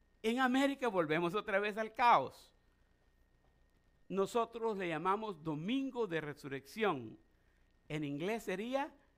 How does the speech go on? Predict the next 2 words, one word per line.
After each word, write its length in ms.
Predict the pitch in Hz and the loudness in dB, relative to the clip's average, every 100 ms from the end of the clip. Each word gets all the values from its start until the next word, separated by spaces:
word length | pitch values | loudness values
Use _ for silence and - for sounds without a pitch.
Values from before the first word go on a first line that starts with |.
| _ _ _ _ _ _ | _ _ _ _ _ _
Resurrection 840 | 139 131 - 127 147 170 196 190 190 _ _ _ _ _ _ _ _ | -8 -8 -8 -4 -4 -4 -8 -10 -14 _ _ _ _ _ _ _ _
Sunday. 440 | - 123 113 - | -12 -12 -12 -18